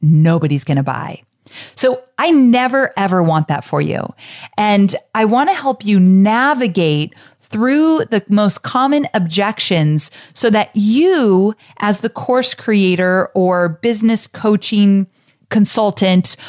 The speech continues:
or service provider, I want you to be able to mind your mindset. I want you to be able to be very careful as to what you're making those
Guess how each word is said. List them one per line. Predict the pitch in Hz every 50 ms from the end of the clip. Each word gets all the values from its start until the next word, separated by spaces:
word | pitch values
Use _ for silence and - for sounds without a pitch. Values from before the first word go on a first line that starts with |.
| - -
or | _ - 220 208 196
service | 180 - - - 247 240 220 233 -
provider, | - - 214 190 185 170 170 170 156 160 160 160 160 - - - - - _
I | - 214
want | 220 233 220 - - _
you | 208 196 196 208 233 294 349 370 370 349
to | 277 - 254 202
be | 208 208
able | 202 190 185 180
to | 175 170
mind | 170 165 170 175 190 190 202 214 226 240 240 240 240 240 254 - -
your | 190 180 180
mindset. | 175 175 175 170 180 180 185 196 - - 131 - - - _ _ _ _ _ _
I | 196
want | 190 202 208
you | 175 220
to | 208 208
be | 185 202 202
able | 196 185 185
to | 185 180
be | 160 190 185 185 - _
very | 175 175 180 233 233 233 240 247 269 294 294
careful | 247 _ - - 302 302 302 302 - - 240 190 170 165 165 170 - - - - -
as | - 190 196 -
to | - 226 214 196
what | 180 180 208 196 -
you're | - 262 254
making | 240 220 220 214 202 - 220 202 190
those | 185 180 175 170 -